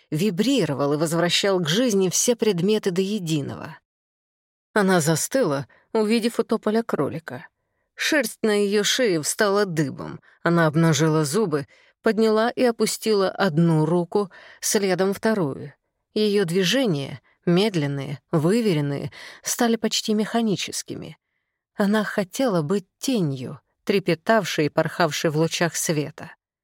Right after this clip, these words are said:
Кролик повел носом, ухом и прыгнул в темноту. Все мускулы ее тела напряглись и взорвались движением. Она бросилась за зверьком в кусты и ухватила его за заднюю ногу, прежде чем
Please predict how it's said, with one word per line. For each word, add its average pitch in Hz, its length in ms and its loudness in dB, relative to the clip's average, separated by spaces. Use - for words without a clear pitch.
Кролик 277 440 2
повел 208 360 2
носом, 214 540 0
ухом 202 520 0
и 233 100 2
прыгнул 180 420 2
в - 80 -10
темноту. 180 580 -2
Все - 200 0
мускулы 170 460 2
ее 160 340 2
тела 180 320 0
напряглись 156 680 0
и 180 120 -2
взорвались 170 640 0
движением. 156 680 -2
Она 214 200 4
бросилась 214 480 2
за 170 80 2
зверьком 202 480 2
в - 100 -6
кусты 190 480 -2
и 147 180 -4
ухватила 185 520 0
его 190 300 2
за 185 140 0
заднюю 220 420 0
ногу, 196 420 0
прежде 143 400 0
чем - 320 -2